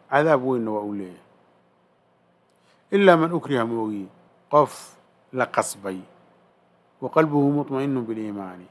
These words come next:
qalbigiisuna uu ku xasilan yahay iimaankii, kaas baa laga soo reebay. Qofkii laakiin iska gaalooba, carada Alle dushiisa ahaatay iyo cadaab daran. ولكن من شرح بالكفر صدرا،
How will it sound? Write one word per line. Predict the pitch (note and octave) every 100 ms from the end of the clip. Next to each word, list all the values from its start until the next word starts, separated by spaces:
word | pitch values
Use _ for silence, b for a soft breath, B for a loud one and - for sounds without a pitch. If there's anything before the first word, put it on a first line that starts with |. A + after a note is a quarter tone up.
| _ _ _ _
qalbigiisuna | D3 C3+ C3 A#2+ F3 D#3+ F#2+ - _ _ -
uu |
ku | A#2+ C3+
xasilan | B2+ A#2+ B2+
yahay | B2 A#2+
iimaankii, | A2 G#2 F#2+ - _ _
kaas | - E3+ D3
baa | B2
laga | B2
soo | G#2+ F#2+
reebay. | F#2 F2+ F2+ _ _ -
Qofkii | D#3+ -
laakiin | C#3+ B2 C#3
iska | A#2+ -
gaalooba, | D#3 B2+ G#2 G2 F2+ F2 - _ _ - _ _ _ _ _ _ _ _ _ -
carada | D3+ E3 C3
Alle | B2+ A#2+ G#2+ - _ _
dushiisa | D#3+ A#2 B2 A#2
ahaatay | A2+ B2 D3
iyo | D#3 C#3
cadaab | A#2+ B2 A2+ G2+
daran. | G2 G2 F#2 - _ _ _ _ _ _ _ _ _ _ _ _ _ -
ولكن | D3 E3+ E3 C#3+
من | C#3
شرح | B2 C3+ A#2
بالكفر | A#2+ C3 A#2 G#2+
صدرا، | A#2 A2 F2+